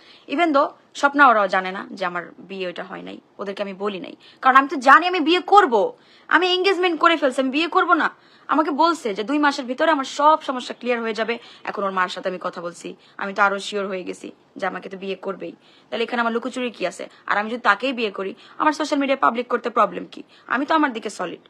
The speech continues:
এর জন্য এনগেজমেন্টটাকেই আমি, এনগেজমেন্টের পরে আমি বিয়ের প্রোগ্রামটা করছিলাম যে, "ভাই, আমি তো এখানেই বান্দা, আমার তো আর কারো কোনো বেড়া দরকার নাই, কোনো বেড়া পটানোর দরকার নাই, আমি তো এখানেই লক।" তাহলে আমি ওরে নিয়েই বলি, দুই মাস পরে যখন বিয়ে করব তখন ঘটা করে বলে দিব, শেষ।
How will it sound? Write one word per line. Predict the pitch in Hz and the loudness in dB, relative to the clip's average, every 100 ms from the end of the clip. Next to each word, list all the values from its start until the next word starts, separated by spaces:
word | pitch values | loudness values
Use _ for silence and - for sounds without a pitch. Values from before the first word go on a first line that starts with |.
| _ _ _ _ | _ _ _ _
এর | 233 | -6
জন্য | 214 277 359 453 - | -2 0 0 -2 -6
এনগেজমেন্টটাকেই | 233 247 269 254 254 269 269 320 | -4 -4 -4 -4 -4 -4 -4 -2
আমি, | 240 277 381 _ _ _ - | -2 -4 -8 _ _ _ -10
এনগেজমেন্টের | 233 247 233 240 254 | -4 -4 -4 -4 -4
পরে | 269 285 | 0 0
আমি | 285 | 0
বিয়ের | 202 202 196 | -4 -6 -6
প্রোগ্রামটা | 190 190 190 196 | -8 -10 -8 -10
করছিলাম | 208 202 254 349 - _ _ _ | -10 -8 -6 -6 -8 _ _ _
যে, | 208 | -10
"ভাই, | 202 190 | -4 -2
আমি | 185 | -2
তো | 196 | -6
এখানেই | 190 - 202 | -10 -10 -8
বান্দা, | 180 175 - - - | -6 -6 -8 -12 -8
আমার | 196 190 | -6 -6
তো | 196 | -8
আর | |
কারো | 185 196 | -6 -6
কোনো | 190 220 196 | -6 -8 -6
বেড়া | 190 196 | -6 -4
দরকার | 196 196 190 | -6 -8 -10
নাই, | 185 | -8
কোনো | 196 | -8
বেড়া | 185 190 | -6 -4
পটানোর | 202 208 233 254 | -4 -4 -4 -4
দরকার | 233 233 233 | -4 -4 -6
নাই, | 202 - _ - | -8 -14 _ -8
আমি | 214 214 | -8 -4
তো | 240 | -4
এখানেই | 233 254 220 | -2 -4 -4
লক।" | 180 165 - _ _ _ | -6 -6 -12 _ _ _
তাহলে | 277 294 | 4 6
আমি | 285 | 6
ওরে | 277 285 | 6 6
নিয়েই | 294 247 | 6 4
বলি, | 202 214 | 0 -4
দুই | 226 | -2
মাস | 262 277 | -2 -2
পরে | 285 | -2
যখন | 302 320 | 0 0
বিয়ে | 320 359 | 0 0
করব | 359 349 392 - - | 2 2 0 -2 -2
তখন | 311 330 | 0 4
ঘটা | 330 381 | 4 6
করে | 381 | 4
বলে | 349 370 | 4 4
দিব, | 311 220 262 - _ _ | 2 0 -4 -4 _ _
শেষ। | - 247 | 2 2